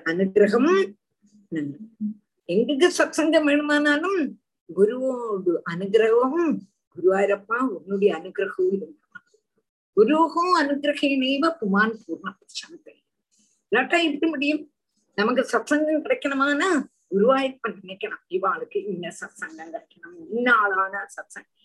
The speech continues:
இன்ன ஆளால சத்சங்கம் கிடைக்கணும் என்ன அவன் நிச்சயிச்சிருக்கான். இல்லாம நாமளா போய், போய் நான் படிப்பிக்கிறேன், நான் படிப்பிக்கிறேன், நான் செய்யறேன்னு சொன்னா யாரும் வர மாட்டான், யாருமே வர மாட்டான். அவன் நிச்சயிச்சிருக்கான்.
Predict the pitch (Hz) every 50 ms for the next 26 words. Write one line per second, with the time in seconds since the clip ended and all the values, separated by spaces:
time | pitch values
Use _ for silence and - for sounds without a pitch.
0 | _ _ _ - 226 254 285 285 269 247 - 202 196 202 208 208 214 214 196 202
1 | 202 202 202 220 262 269 - 214 202 - - 190 180 175 170 175 _ - _ _
2 | - 180 151 - 165 190 196 320 _ _ _ _ _ - - 294 339 349 294 262
3 | 247 254 311 339 339 330 330 269 - - 302 302 294 - - 269 - - 226 -
4 | - _ _ _ _ _ _ _ _ _ _ - - 277 294 311 311 285 240 220
5 | 214 233 269 302 311 311 302 302 285 294 302 302 - _ - 302 311 285 285 285
6 | 285 285 269 247 - 254 202 - 202 202 196 226 247 240 208 202 233 254 254 247
7 | 247 - - - - 226 202 185 185 220 247 262 254 262 247 - 233 226 226 262
8 | 254 262 277 277 285 285 277 - 294 277 294 302 294 247 202 190 214 262 320 320
9 | 349 349 339 330 - 294 277 - - - - - _ _ _ _ _ _ _ _
10 | _ _ _ _ _ _ _ - - 185 180 208 254 302 320 359 359 349 - -
11 | 254 240 240 - - - 185 - _ _ _ _ _ _ _ _ _ - _ -
12 | 220 247 247 240 226 208 - - 220 214 214 - - - - - _